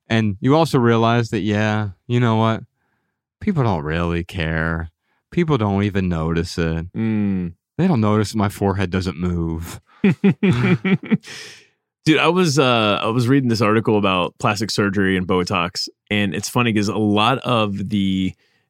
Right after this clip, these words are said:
Speaker 2: <sighs> I don't know how else to say it, the dysmorphia that, like, that stuff causes,
Speaker 1: Mm-hmm.
Speaker 2: the reason why it, it gets to the dysmorphia phase is because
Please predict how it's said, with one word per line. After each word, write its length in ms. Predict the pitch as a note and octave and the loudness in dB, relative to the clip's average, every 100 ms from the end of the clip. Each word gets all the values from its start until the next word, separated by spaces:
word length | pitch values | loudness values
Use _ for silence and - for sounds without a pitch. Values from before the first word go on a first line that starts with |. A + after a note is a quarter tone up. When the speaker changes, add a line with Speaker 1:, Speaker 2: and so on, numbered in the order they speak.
| _ _ | _ _
Speaker 2:
<sighs> 520 | _ _ _ _ - | _ _ _ _ -14
I 420 | - - - - | -12 -12 -12 -4
don't 100 | G#2 | 0
know 40 | G#2 | 2
how 60 | G2 | 0
else 120 | F#2+ | -2
to 60 | |
say 180 | F2+ A2 | 0 2
it, 80 | F#2+ | 2
the 60 | E2 | 0
dysmorphia 800 | G2+ - G2 G#2 G#2 D#2 C2 - _ _ _ _ _ | 0 0 2 2 2 -2 -2 -8 _ _ _ _ _
that, 120 | F#2 E2+ | -2 0
like, 180 | F2+ G2+ | -2 -2
that 160 | F#2 | -4
stuff 220 | - F2+ - | -2 -6 -2
causes, 520 | D#2+ F#2 A#2+ C#3 - _ _ - | -4 -2 -2 -2 -6 _ _ -12
Speaker 1:
Mm-hmm. 280 | G#2+ G2 G#2 G#2+ | -10 -8 -10 -4
Speaker 2:
the 140 | - A#2 | 0 2
reason 380 | C3+ C3+ C#3+ A2+ | 2 2 2 4
why 420 | G#2+ G#2 G2+ - _ _ | 4 4 2 0 _ _
it, 220 | G2+ A2 - - _ F#4 | 0 0 -2 -18 _ -12
it 220 | D#4 A2+ | -4 -2
gets 220 | B2+ B2 - | 0 -2 0
to 100 | A#2 | 2
the 100 | G#2+ | 2
dysmorphia 640 | G2+ - G#2 A2 G#2 F2+ | 0 0 0 0 0 0
phase 300 | F#2+ F2+ F2+ | 0 0 -2
is 160 | - - | -8 -6
because 540 | G#2 A2+ G2 F#2+ | -4 0 0 0